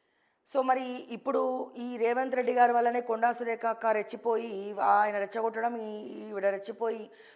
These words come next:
వ్యాఖ్యలు చేశారు కాబట్టి ఈ డబ్బులు ఎవరు ఇవ్వాలి ఇప్పుడు? పరువు నష్టం దావా రేవంత్ రెడ్డి ఇవ్వాలి పైసలు. ఎవరు ఇవ్వాలా?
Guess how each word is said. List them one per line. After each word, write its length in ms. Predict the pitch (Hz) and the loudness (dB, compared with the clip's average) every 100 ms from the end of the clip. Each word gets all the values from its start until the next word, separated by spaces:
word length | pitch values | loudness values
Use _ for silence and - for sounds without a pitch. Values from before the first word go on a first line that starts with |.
| - | 2
వ్యాఖ్యలు 400 | 190 196 247 240 | 6 6 4 0
చేశారు 360 | 220 214 220 | 0 -2 0
కాబట్టి 340 | 190 180 180 294 | 2 2 2 -4
ఈ 40 | |
డబ్బులు 320 | 254 214 208 269 | -2 -2 0 2
ఎవరు 180 | 254 | 2
ఇవ్వాలి 240 | 262 254 240 | 2 2 2
ఇప్పుడు? 220 | 240 240 | -2 -8
పరువు 260 | 233 214 226 | -4 -4 -4
నష్టం 280 | 226 226 | -8 -10
దావా 360 | 226 220 220 220 - _ _ _ _ _ - | -4 -4 -4 -6 -12 _ _ _ _ _ -6
రేవంత్ 380 | 175 208 220 208 | -2 0 -2 -4
రెడ్డి 200 | 190 214 | -6 -4
ఇవ్వాలి 200 | 170 143 | -4 -4
పైసలు. 380 | 151 147 143 - | -8 -10 -14 -10
ఎవరు 200 | 170 202 | -4 0
ఇవ్వాలా? 260 | 240 254 | 2 0